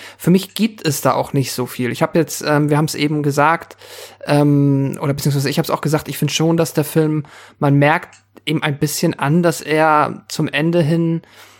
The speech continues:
nicht alles so, da geht, greift nicht mehr jedes Puzzlestück so perfekt ins nächste, ähm, wie es optimal wäre. Das ist aber tatsächlich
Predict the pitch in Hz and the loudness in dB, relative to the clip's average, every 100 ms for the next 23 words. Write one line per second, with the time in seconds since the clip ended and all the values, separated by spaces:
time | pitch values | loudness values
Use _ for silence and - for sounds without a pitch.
0 | _ - 151 - - - 151 165 175 - | _ -2 -2 -2 -12 -2 0 2 0 -2
1 | - 160 165 170 170 170 - - 233 156 | -2 2 4 6 4 2 -2 -6 -2 -2
2 | 170 147 170 175 - - - 160 170 180 | -2 -8 -2 -2 -2 -14 -4 -2 -2 -4
3 | - 170 160 156 139 76 - - - 151 | 2 4 4 2 -2 -10 -20 -20 -14 -2
4 | 160 165 - 170 160 - 170 151 - 156 | 0 0 0 0 0 0 -2 -2 -2 0
5 | 156 - 156 - 143 147 151 151 - 165 | 0 0 -2 -2 -4 2 2 0 0 2
6 | 160 - - - - - 147 147 139 135 | 2 -2 -20 -20 -20 -6 0 4 4 2
7 | 139 143 - _ _ _ 160 151 151 143 | 0 -6 -14 _ _ _ -4 -2 0 -2
8 | - - - - - - - _ - 160 | -2 -6 -8 -20 -20 -20 -20 _ -8 -8
9 | - 143 139 156 202 202 214 214 254 269 | -2 2 2 2 2 2 4 4 2 0
10 | 220 - 202 - - - - - - 165 | -6 -2 -2 -2 -8 -12 -18 -18 -10 -4
11 | 185 170 170 160 160 - 156 - | 2 2 2 0 -2 -2 -4 -6